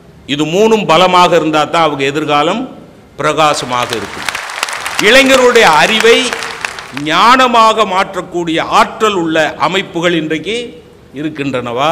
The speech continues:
அறிவு வேற, ஞானம் வேற. அன்னையும் பிதாவும் முன்னறி தெய்வம் என்று படித்தால் அது அறிவு. உலகத்தில் இருக்கிற எல்லாரும் என்னுடைய அன்னையும் பிதாவும் தான் என்று முடிவெடுத்தால் அதற்கு பெயர் ஞானம்.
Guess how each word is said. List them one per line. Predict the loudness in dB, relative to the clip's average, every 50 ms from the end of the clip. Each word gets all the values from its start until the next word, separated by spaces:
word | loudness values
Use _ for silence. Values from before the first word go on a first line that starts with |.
| 0 0
அறிவு | 0 0 0 2 2 2 4
வேற, | 4 6 4 4
ஞானம் | 4 4 4 4 4 2 2 2
வேற. | 4 4 4 2 -2 -4 -12 -16 -18 -20 -20 -20 -20 -10 -4
அன்னையும் | -4 0 2 2 2 2 0 0 0
பிதாவும் | 2 4 6 6 6 4 2 0
முன்னறி | 0 -2 0 0 0 0 0
தெய்வம் | 0 0 0 2 0 0 0 0
என்று | -2 -2 -2 -4 -2
படித்தால் | -2 -2 -2 -2 0 2 4 4 4 4
அது | 4 4
அறிவு. | 4 2 2 0 -2 -2 -2 -2 -4 -6 -12 -18 -20 -20 -20 -20 -20 -20 -20 -20 -20 -12 -4
உலகத்தில் | -2 0 2 4 4 2 2 2 2 4 4
இருக்கிற | 4 4 4 2 4 4
எல்லாரும் | 4 2 2 4 6 6 6 6 4 2
என்னுடைய | -2 -2 -2 -2 0 2 2 4 4
அன்னையும் | 2 2 0 0 -2 -2 -4 -6 -6 -4
பிதாவும் | 0 2 4 4 4 4 2 -2 0
தான் | 2 2 2 2 2
என்று | -2 -4 -4 -4
முடிவெடுத்தால் | -2 -2 -2 0 -2 -2 -2 -2 0 2 2 4 2 0 -4 -10 -12 -6 -2
அதற்கு | 0 0 0 0 -2 -4 -2
பெயர் | 2 4 4 4 2 0
ஞானம். | 0 2 4 4 4 2 0